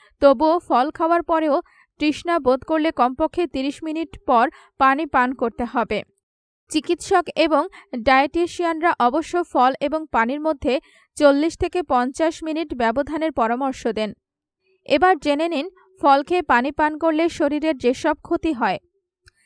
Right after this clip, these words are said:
পিএইচ মাত্রা কমে। ফল খাওয়ার পর পানি পান করলে হজমে গোলমাল দেখা দিতে পারে, কারণ যেসব খাবারে পানি থাকে তার সঙ্গে যদি পানি খাওয়া হয়, তাহলে পিএইচ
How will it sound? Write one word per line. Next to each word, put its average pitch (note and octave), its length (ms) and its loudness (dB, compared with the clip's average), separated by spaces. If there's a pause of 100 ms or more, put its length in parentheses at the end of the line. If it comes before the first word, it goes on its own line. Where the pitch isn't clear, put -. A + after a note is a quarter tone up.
(220)
পিএইচ E4 540 0
মাত্রা A3+ 360 -4
কমে। G#3+ 300 -4 (500)
ফল D4 260 6
খাওয়ার D#4+ 340 4
পর E4 260 4
পানি B3 340 2
পান C4 300 2
করলে E4 300 2 (320)
হজমে E4 440 2
গোলমাল B3+ 400 2
দেখা A#3 300 -2
দিতে A#3+ 260 -2
পারে, A3 280 0 (440)
কারণ D4 340 6
যেসব D4 440 0
খাবারে E4+ 380 0
পানি B3+ 300 0
থাকে E4+ 360 -2
তার A#3+ 220 0
সঙ্গে D#4 320 -6
যদি E4 280 -4
পানি A#3+ 300 -2
খাওয়া D#4+ 300 0
হয়, C4 240 0
তাহলে C4 400 0
পিএইচ D4 500 -6